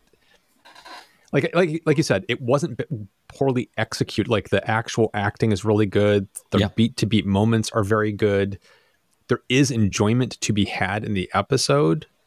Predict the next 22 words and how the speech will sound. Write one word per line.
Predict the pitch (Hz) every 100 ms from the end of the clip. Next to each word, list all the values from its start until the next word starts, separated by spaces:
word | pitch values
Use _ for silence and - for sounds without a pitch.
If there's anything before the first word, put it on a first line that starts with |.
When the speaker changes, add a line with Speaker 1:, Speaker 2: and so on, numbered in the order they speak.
| _
Speaker 1:
But | 113 -
for | - 113
me, | 101 107 117 120
that | 95 92
did | 95 95
not | 98 101 -
override | 101 104 104 98 90 87 82 85 -
my | 101 92
biggest | 90 107 98 -
complaint, | - 95 147 139 98 -
which | 101 -
was, | 101 92 87 - _ - -
why | 101 151
the | 156 -
hell | 160 - - - 135 143
are | 107 104
we | 104
even | 107 98 85
seeing | - - 90 90 80
this | - - -
right | -
now? | - - -